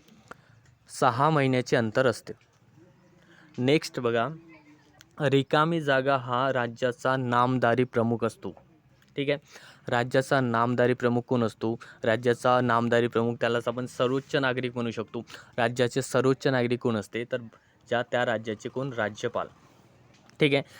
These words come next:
आणि आता महाराष्ट्राचे राज्यपाल कोण आहे? रमेश बैस. कोण आहेत?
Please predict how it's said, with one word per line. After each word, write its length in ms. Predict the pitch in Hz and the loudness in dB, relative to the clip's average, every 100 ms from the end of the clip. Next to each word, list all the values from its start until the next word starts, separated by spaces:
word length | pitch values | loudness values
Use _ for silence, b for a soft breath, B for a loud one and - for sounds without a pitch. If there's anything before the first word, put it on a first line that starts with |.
| B | B
आणि 220 | - 127 131 | -4 0 0
आता 160 | 135 | 0
महाराष्ट्राचे 640 | 127 120 131 139 - 139 139 | -2 -2 -2 -4 -2 -4 -2
राज्यपाल 460 | 123 120 117 113 113 | -2 0 0 0 0
कोण 220 | 135 110 | -2 -2
आहे? 140 | 123 117 | -4 -2
रमेश 380 | 117 120 117 113 | -2 0 -2 -4
बैस. 240 | 107 101 | -6 -6
कोण 240 | - 127 127 | -8 -4 -2
आहेत? 180 | 131 | -2